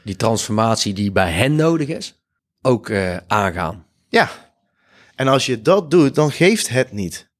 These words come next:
Speaker 2: En dan is het eigenlijk best wel iets waarin je kan leren. En zoek ook de mensen om je heen die die gaten opvullen. Wat wil je dan leren? In coaching, in niet. En wat ga je wel en niet doen?
Speaker 1: Ja.
Speaker 2: Het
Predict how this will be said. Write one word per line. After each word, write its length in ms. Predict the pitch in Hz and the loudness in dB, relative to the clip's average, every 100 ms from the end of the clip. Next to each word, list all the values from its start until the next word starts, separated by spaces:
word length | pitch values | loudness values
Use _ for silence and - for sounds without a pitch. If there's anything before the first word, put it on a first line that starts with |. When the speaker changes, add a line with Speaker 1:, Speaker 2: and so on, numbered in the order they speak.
| _ _ _ _ _ | _ _ _ _ _
Speaker 2:
En 100 | 123 | -6
dan 140 | 127 151 | -2 0
is 100 | 127 | 0
het 140 | - | -2
eigenlijk 380 | - 156 139 104 | -2 -2 -2 0
best 220 | 147 - | 0 2
wel 440 | 135 131 117 _ _ _ _ _ _ _ _ _ - | 2 2 0 _ _ _ _ _ _ _ _ _ -10
iets 220 | 151 135 | -8 -2
waarin 420 | 123 117 101 120 | 2 4 2 0
je 140 | 113 107 | -2 -2
kan 280 | - 104 | -2 -2
leren. 280 | 104 117 104 | 2 2 2
En 200 | 165 160 - - - | 0 -2 -4 -18 -2
zoek 420 | 123 160 208 - | 2 4 4 4
ook 160 | 165 135 | 2 2
de 80 | 143 | 2
mensen 320 | 185 214 143 | 4 2 0
om 120 | 135 | 0
je 60 | 120 | 4
heen 240 | 123 123 | 4 2
die 140 | 117 | 0
die 120 | 117 110 | -2 0
gaten 340 | 147 156 - | 2 0 -4
opvullen. 400 | 165 - 95 82 | -4 0 0 0
Wat 180 | 104 135 | 0 2
wil 180 | 120 139 | 4 6
je 120 | 139 | 6
dan 180 | 107 92 | 4 -2
leren? 340 | 90 87 87 _ _ _ _ _ _ _ _ _ _ _ | -4 -4 -8 _ _ _ _ _ _ _ _ _ _ _
In 200 | 120 107 | -4 2
coaching, 480 | 117 107 - 113 104 | 2 4 2 0 0
in 140 | 113 | 0
niet. 200 | 110 110 | 0 0
En 120 | - 127 | 0 2
wat 140 | 143 | 2
ga 140 | 135 | 2
je 100 | 123 113 | 2 2
wel 180 | 117 | 2
en 60 | 104 | 0
niet 140 | 113 | -4
doen? 220 | 101 80 - _ _ 85 | -6 -10 -16 _ _ -12
Speaker 1:
Ja. 160 | - | -8
Speaker 2:
Het 100 | 101 | -8